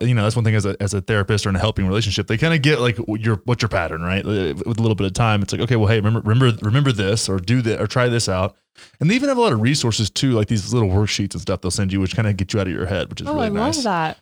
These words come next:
Speaker 1: Yeah.
Speaker 2: That's amazing. So we wanted to partner with BetterHelp because it's something that has really supported us in our journeys. Um, so if you go to betterhelp dot com slash okay babe,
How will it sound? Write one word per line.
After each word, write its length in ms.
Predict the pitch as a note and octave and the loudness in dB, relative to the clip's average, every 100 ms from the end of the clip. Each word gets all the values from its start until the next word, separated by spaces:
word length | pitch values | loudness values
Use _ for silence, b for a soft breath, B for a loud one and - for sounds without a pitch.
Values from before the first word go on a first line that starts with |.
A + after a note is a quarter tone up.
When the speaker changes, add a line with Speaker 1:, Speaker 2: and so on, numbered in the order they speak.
| _ - | _ -8
Speaker 1:
Yeah. 240 | F#2 D2 - | -6 -8 -8
Speaker 2:
That's 180 | B3 C4+ | -6 -2
amazing. 480 | D4+ B3 B3+ A3 F#3+ | 0 0 0 -2 -2
So 220 | C#4 B3 | 0 0
we 200 | F#3+ C4 | 0 -2
wanted 360 | A#3+ C4 D4 E4+ | 0 -2 -2 -2
to 200 | - D4 | -2 -2
partner 360 | - A#3 A#3+ A#3 | 0 0 0 -2
with 160 | A3+ | 0
BetterHelp 480 | F#3+ F#3 G3 G#3 G3 | 0 0 0 -2 -2
because 260 | G3 G#3 G3+ | -2 -2 -2
it's 120 | - | -2
something 360 | G#3+ G#3 A3 | -4 -2 -2
that 140 | G#3 G3 | -2 0
has 200 | F#3+ F3+ | -2 -2
really 460 | F3+ F#3 F3+ F3+ b b b | -2 0 0 0 b b b
supported 520 | - G#3+ A3 G#3 G3+ G3 | -6 -2 0 0 0 0
us 360 | F#3 F#3+ F#3+ | 0 0 -2
in 180 | - F#3+ | -2 -2
our 180 | F3 F3+ | -2 -2
journeys. 600 | F#3 F#3 F3+ F3+ G3+ - | -2 -4 -2 -2 -4 -4
Um, 240 | G#3 F#3+ F#3+ | -4 -2 -2
so 200 | A3 A3 | 0 -2
if 100 | G#3+ | 0
you 100 | A3+ | 0
go 160 | A#3+ A#3+ | 0 0
to 180 | C#4+ | -2
betterhelp 480 | B3 G#3 G#3 A3 A3 | -2 -2 0 -2 0
dot 200 | A3+ G#3+ | -2 -2
com 360 | - F#3+ F#3+ G3+ | -4 -2 -2 -2
slash 360 | - F#3+ F#3+ - | -4 -4 -4 -4
okay 380 | F#3 F#3+ G#3 G3+ | -4 -4 -4 -4
babe, 420 | G3 E3+ G3+ C4+ | -2 -2 -2 -2